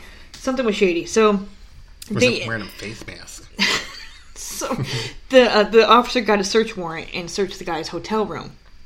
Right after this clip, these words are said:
Speaker 2: Mm.
Speaker 1: Thirty thousand dollars worth of counterfeit one hundred dollar bills they found.
Speaker 2: That's nothing.
Speaker 1: Th-, how the fuck do you make that? Like,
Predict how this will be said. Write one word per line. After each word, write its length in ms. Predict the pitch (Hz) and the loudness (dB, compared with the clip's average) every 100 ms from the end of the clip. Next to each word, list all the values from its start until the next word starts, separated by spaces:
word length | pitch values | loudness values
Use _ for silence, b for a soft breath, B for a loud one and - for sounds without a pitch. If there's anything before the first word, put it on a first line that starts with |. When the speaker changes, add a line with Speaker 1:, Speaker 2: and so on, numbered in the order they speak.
| - - | -20 -14
Speaker 2:
Mm. 340 | 107 107 104 104 - - | -10 -8 -10 -12 -18 -4
Speaker 1:
Thirty 360 | - 277 285 277 | 4 4 4 0
thousand 680 | - 247 233 233 233 208 | -2 0 2 2 0 -4
dollars 420 | 202 202 202 190 170 | -2 0 0 -2 -4
worth 280 | 170 185 185 | -4 -4 -4
of 140 | 165 | -8
counterfeit 560 | - 214 202 190 196 - | -6 -4 -4 -4 -6 -6
one 140 | 175 | -12
hundred 260 | 165 185 175 | -10 -10 -6
dollar 240 | 175 160 | -6 -6
bills 480 | 160 156 127 127 - - - - | -6 -8 -8 -8 -14 -16 -20 -18
they 180 | 180 180 | -6 -4
found. 420 | 170 156 135 87 113 | -4 -6 -6 -10 -10
Speaker 2:
That's 320 | 110 98 - | -8 -8 -10
nothing. 320 | - - 98 - - - - - - | -14 -18 -18 -18 -20 -20 -20 -20 -10
Speaker 1:
Th-, 140 | 320 - - b b b | -10 -10 -20 b b b
how 300 | - 311 427 | -6 0 2
the 100 | 480 | 4
fuck 380 | - - 392 392 | 2 4 4 4
do 80 | 320 | 0
you 160 | 330 311 | 0 0
make 280 | 285 302 302 | 0 0 0
that? 260 | 208 175 160 | 0 0 2
Like, 380 | 208 202 - | 0 0 -4